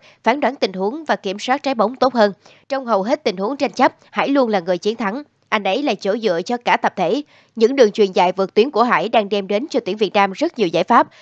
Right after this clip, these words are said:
giúp chúng tôi thoát được ý đồ vây ráp của đối phương." Báo Trung Quốc thất vọng,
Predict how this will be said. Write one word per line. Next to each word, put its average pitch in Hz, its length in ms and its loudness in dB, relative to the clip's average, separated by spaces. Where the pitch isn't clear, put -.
giúp 311 160 -2
chúng 285 140 -4
tôi 220 240 4
thoát 269 220 0
được 196 200 0
ý 247 140 0
đồ 190 260 6
vây 190 140 2
ráp 220 260 -4
của 214 100 -2
đối 202 120 0
phương." 208 220 2
Báo 240 120 4
Trung 294 220 4
Quốc 311 220 4
thất 349 180 -6
vọng, 170 260 -2